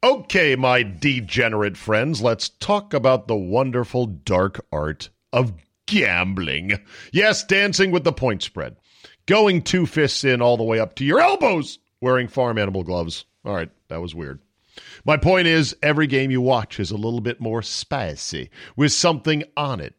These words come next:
you know? That's why you should get dialed in today at my bookie dot A G. I've got an account, and you know what? I throw ten, fifteen, twenty bucks on stuff all the time. That's it. You can even bet less.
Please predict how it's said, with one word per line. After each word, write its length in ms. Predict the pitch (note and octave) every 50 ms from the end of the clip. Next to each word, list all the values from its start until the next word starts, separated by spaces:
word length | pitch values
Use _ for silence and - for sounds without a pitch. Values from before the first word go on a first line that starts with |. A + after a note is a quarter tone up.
| _ _
you 160 | F2+ G2+ G2+
know? 320 | G#2 A2 A#2+ C3+ D3 - - - - - _
That's 280 | D3+ D#3+ F3 E3+ - C#3
why 180 | D3+ D3+ D3
you 180 | C#3+ C#3 C#3 C3
should 240 | - - A#2+ G2+ -
get 240 | A2+ F2+ C#2+ -
dialed 320 | - A#2+ B2 C3 C3+ C3+ B2
in 180 | A#2+ A#2+ A#2+
today 320 | G2+ A2+ F#2 F2+ F2 F2 E2+
at 120 | D#2+ B1
my 240 | E2+ G2+ A2 A#2 A2+
bookie 420 | F#2+ D2+ G2 F#2 F2 - F#2 F#2
dot 440 | E2 C2+ E2+ D2+ D2+ D#2 D#2 D2+ - _ -
A 280 | C#2 C#2+ D#2 E2+ F2+ F2+
G. 520 | E2 C#2+ D#2 G2 B2 C#3+ C#3 A2+ D#2+ - - - - _ _ _ A#2+
I've 240 | C3 D#3+ F3 C#3
got 240 | B2 D3+ C#3+ C#3+ C#3
an 80 | C#3+ C3+
account, 480 | B2 - - C#3 C#3 D#3 F3+ F#3 -
and 160 | C#3+ A#2+ A2+ A2+
you 60 | A2+
know 140 | A#2 A#2+ B2+
what? 280 | C3+ D3+ F3 F3+ - _ _ _ _ _ _ -
I 80 | A#3+ A#3
throw 220 | G3+ - G#3+ F#3+
ten, 380 | C#3 - - C#3+ C#3 C#3 C#3 B2+
fifteen, 580 | - - A#2+ A2 - _ - A2 A2 A2 G#2+ G2
twenty 280 | - - G2+ F#2+ F#2+
bucks 300 | F2 F2 F2 E2+ - -
on 140 | F2+ E2+ E2
stuff 320 | - - - F#2+ F#2 -
all 140 | G#2+ G#2+ A#2
the 80 | A#2+ B2
time. 420 | - - G3 G3+ F#3 G2+ C#2+ - - _ _ _ _ _ _
That's 220 | - A3 G#3+ - -
it. 220 | A3+ F#3 - -
You 80 | F#3+ F3
can 120 | A#3 A3+
even 180 | G#3+ A3+ G#3+ G3+
bet 160 | A3+ G#3+ G#3+
less. 420 | A3+ B3 C4 F3 - - - -